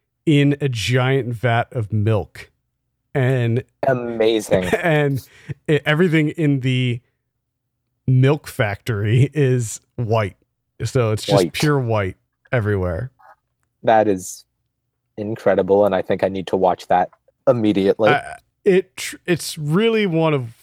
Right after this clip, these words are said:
Speaker 1: Woo's, I think, worst projects. It, it feels very much like a T V show. Like, they're, they, like, they edit in, like, fade outs for commercials and stuff. So
Speaker 2: Yeah.
Speaker 1: it's,
Speaker 2: <laughs>
Speaker 1: it's not, it is not good,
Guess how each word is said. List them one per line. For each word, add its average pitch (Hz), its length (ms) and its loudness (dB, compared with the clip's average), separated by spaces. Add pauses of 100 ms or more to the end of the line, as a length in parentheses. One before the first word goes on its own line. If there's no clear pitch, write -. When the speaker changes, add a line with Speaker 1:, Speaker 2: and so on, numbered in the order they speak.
(100)
Speaker 1:
Woo's, 131 480 0 (440)
I 123 120 0
think, 110 220 -2
worst 110 720 -4 (540)
projects. 120 720 -2 (640)
It, - 240 -10
it 151 360 -2
feels 180 340 2
very 135 260 0
much 120 220 -4
like 123 80 -4
a 113 80 -2
T 127 160 -4
V 110 180 -2
show. 98 320 -2
Like, 104 220 -2
they're, 151 240 2
they, 143 480 -2 (180)
like, 135 160 -2
they 147 160 0
edit 135 360 -2
in, 123 340 -2
like, 104 240 -4
fade 117 320 -2
outs 113 420 -4
for 104 220 -6
commercials 110 640 -2
and 127 120 -2
stuff. 131 460 -2 (500)
So 135 240 2
Speaker 2:
Yeah. 117 260 6
Speaker 1:
it's, 156 360 2
Speaker 2:
<laughs> 165 140 0
Speaker 1:
it's 156 300 -2
not, 120 480 -2 (380)
it 139 100 2
is 104 160 -2
not 101 440 -4
good, 78 420 -6